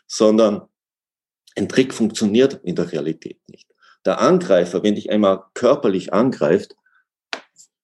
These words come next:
ist dir physisch überlegen. Sonst hätte er dich nicht körperlich angegriffen. Was funktioniert jetzt aus einem Grund hundertprozentig nicht? Kraft gegen Kraft. Denn weniger Kraft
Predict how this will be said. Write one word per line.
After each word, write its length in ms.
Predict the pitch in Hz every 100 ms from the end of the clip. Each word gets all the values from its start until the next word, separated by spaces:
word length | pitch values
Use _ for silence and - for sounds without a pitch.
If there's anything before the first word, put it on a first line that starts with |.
| _ _ _ _ _ _ - - -
ist 180 | 104 -
dir 140 | 101
physisch 460 | - 113 107 104 85
überlegen. 520 | 85 78 73 78 - _ _ _ _ - - _ _ _ _ _ _ _
Sonst 300 | 87 85 95
hätte 160 | 95
er 40 | 101
dich 120 | -
nicht 160 | 80 -
körperlich 460 | - - 67 -
angegriffen. 580 | - - _ - - - _ _
Was 220 | - 104 -
funktioniert 540 | 123 110 107 107 110
jetzt 160 | 104 92
aus 160 | -
einem 300 | 90 107 117
Grund 300 | 110 104 98
hundertprozentig 800 | 123 127 - 95 - 90 90 -
nicht? 400 | 80 80 - _ - _ _ -
Kraft 300 | 113 113 -
gegen 160 | 123
Kraft. 320 | - - - _ _ _ _ _ _ -
Denn 200 | 80 - _ _ _
weniger 420 | 80 117 151 131
Kraft 500 | - - 92 90 -